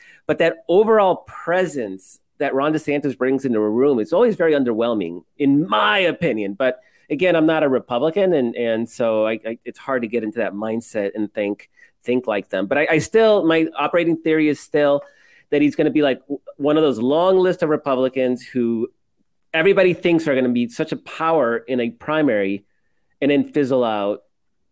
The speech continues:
for whatever reason, like Jeb Bush, uh, like, um, Fred Thompson, like Scott Walker of Wisconsin. I mean, these were all people everybody assumed were front runners, if not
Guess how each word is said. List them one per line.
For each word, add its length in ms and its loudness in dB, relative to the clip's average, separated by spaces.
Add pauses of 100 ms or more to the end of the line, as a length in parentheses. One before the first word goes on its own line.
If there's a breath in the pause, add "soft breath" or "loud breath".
(240)
for 420 0
whatever 260 0
reason, 240 -2
like 200 -6
Jeb 280 0
Bush, 420 0 (180)
uh, 140 -8
like, 400 -2 (140)
um, 540 -4 (140)
Fred 180 -2
Thompson, 600 0
like 260 -2 (100)
Scott 320 -4
Walker 300 -2
of 80 0
Wisconsin. 600 -2
I 40 0
mean, 100 0
these 140 0
were 80 2
all 100 2
people 440 0 (560 loud breath)
everybody 320 2
assumed 280 2
were 80 2
front 320 0
runners, 440 0
if 140 -4
not 160 -2